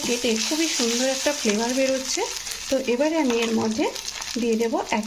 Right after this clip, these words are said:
চামচ মতো লঙ্কার গুঁড়ো, হাফ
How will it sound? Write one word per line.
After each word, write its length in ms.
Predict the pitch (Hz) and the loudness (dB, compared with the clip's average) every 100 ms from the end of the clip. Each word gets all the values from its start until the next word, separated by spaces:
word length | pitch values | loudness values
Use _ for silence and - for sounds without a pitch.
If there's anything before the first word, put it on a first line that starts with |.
| - | 0
চামচ 320 | 226 226 220 240 | 2 2 0 0
মতো 200 | 220 320 539 - - - - - - - 226 | 0 0 -2 -6 -12 -12 -14 -12 -12 -6 0
লঙ্কার 400 | 208 214 220 220 220 | 0 2 2 2 2
গুঁড়ো, 200 | 254 403 - - - - - - - - - - - - - - - - - - | 0 0 -4 -12 -14 -8 -8 -8 -14 -16 -14 -12 -12 -12 -14 -14 -14 -14 -14 -6
হাফ 160 | 240 220 | -4 -4